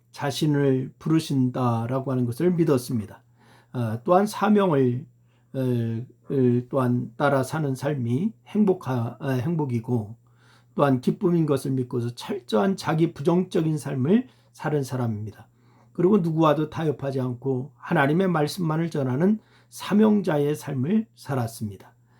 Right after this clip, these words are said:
아, 근데 침례 요한의 믿음은 특이한 모습과 삶만 아니라 그의 고백을 통해서도 우리가 분명하게 볼 수가 있습니다. 오늘은 침례 요한의 고백들을 중심으로 그 믿음을,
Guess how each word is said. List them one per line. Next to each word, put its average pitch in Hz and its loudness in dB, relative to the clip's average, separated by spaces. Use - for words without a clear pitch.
아, 113 -4
근데 214 4
침례 208 2
요한의 151 -2
믿음은 131 -2
특이한 214 2
모습과 143 -2
삶만 185 0
아니라 127 -2
그의 175 2
고백을 185 2
통해서도 151 -2
우리가 131 0
분명하게 135 0
볼 139 0
수가 135 -2
있습니다. 123 -6
오늘은 180 2
침례 196 4
요한의 143 2
고백들을 131 0
중심으로 127 -4
그 - -10
믿음을, 143 0